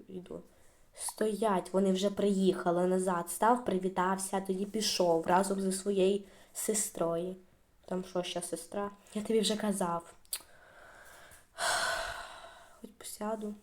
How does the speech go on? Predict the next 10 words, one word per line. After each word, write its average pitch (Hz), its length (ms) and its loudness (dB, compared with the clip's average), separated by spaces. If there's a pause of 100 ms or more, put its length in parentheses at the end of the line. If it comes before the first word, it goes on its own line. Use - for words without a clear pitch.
(220)
Угу. 196 400 -4 (260)
Ні, 214 300 2 (200)
став. 165 440 -4 (1900)
А 247 60 -2
он 226 240 -2
до 254 160 2
і 262 180 4
вони. 196 460 0 (1900)
Привіт, 233 540 -2
любима. 208 400 -4